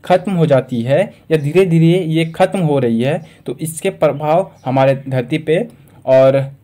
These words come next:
हमारे जीवन पे बहुत असर कर सकता है। पृथ्वी की चुंबकीय शक्ति के सहारे सभी प्रकार की संचार प्रणालियाँ काम करती है, जैसे सैटेलाइट, मोबाइल चैनल आदि और विमान भी।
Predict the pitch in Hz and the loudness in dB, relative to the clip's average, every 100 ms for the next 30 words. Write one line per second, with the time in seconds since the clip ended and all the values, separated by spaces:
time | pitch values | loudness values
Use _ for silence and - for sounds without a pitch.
0 | _ 135 139 143 143 131 160 160 170 131 | _ -2 2 2 0 -2 0 0 -2 -2
1 | 151 170 135 147 - 131 120 120 - 117 | -2 -2 -2 -2 -2 -2 -2 -8 -4 -4
2 | 120 107 95 - _ _ _ 160 - 190 | -2 -6 -8 -20 _ _ _ -10 -6 -4
3 | 240 240 226 185 175 214 214 170 165 175 | -4 -4 -4 -4 -4 -4 -2 -4 -4 -8
4 | 170 165 151 143 151 - - - 151 165 | -6 -6 -6 -4 -4 -6 -18 -2 0 0
5 | 220 175 165 175 160 160 151 143 156 160 | 0 -2 0 -2 -2 -2 -4 0 0 0
6 | - 139 127 123 131 175 - _ - 151 | 0 0 0 0 -2 -4 -8 _ -2 0
7 | 156 139 - 131 143 180 - - - 135 | 2 0 -2 -6 0 0 -2 -16 -4 -2
8 | 147 139 127 127 123 127 175 - 135 120 | -2 -2 -2 0 2 2 0 -2 -4 2
9 | 123 135 135 139 135 165 226 - - - | 2 2 0 -2 0 -2 -4 -10 -20 0
10 | 135 127 170 165 156 143 135 135 139 123 | 0 0 -6 -2 -2 0 0 2 2 -2
11 | 110 | -6